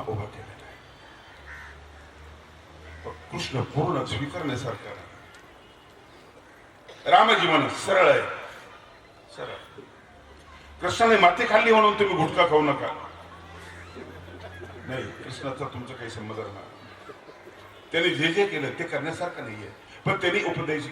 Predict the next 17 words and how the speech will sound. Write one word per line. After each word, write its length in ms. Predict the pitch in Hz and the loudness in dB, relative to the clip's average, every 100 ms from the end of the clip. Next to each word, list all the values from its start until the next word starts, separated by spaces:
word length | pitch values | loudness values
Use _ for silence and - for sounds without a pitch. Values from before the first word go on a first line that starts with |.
| - | -4
अ, 40 | 135 - - - | -4 -4 -10 -6
केला, 260 | 147 165 - | 4 6 6
तो 420 | - - 190 - | 2 -4 -2 0
ऐकून 340 | 170 170 180 131 - 156 | 0 2 0 0 -2 -4
आपल्यातला 760 | 147 151 151 147 135 - - 127 | -2 -2 0 2 0 -2 -10 -2
माणूस 460 | 135 147 - - | 2 4 2 -2
घडवणं 420 | - 185 233 226 - | -6 0 4 4 4
महत्वाचं 440 | - - - - | 0 -4 -8 -10
आहे. 120 | - - - - - - - - - - - - - - - - - - - - - | -16 -20 -20 -20 -20 -20 -20 -20 -20 -20 -20 -20 -20 -20 -20 -20 -20 -20 -20 -14 -8
माणूस 200 | 113 123 | -6 -8
तुटत 420 | - - 139 - | -10 -8 -8 -8
चालला 180 | 117 110 | -8 -8
असं 160 | 107 | -6
वाटत 160 | 117 - | -8 -8
नाही 240 | - - | -12 -14
का 140 | - - | -16 -16
आपल्याला? 300 | - 110 | -16 -18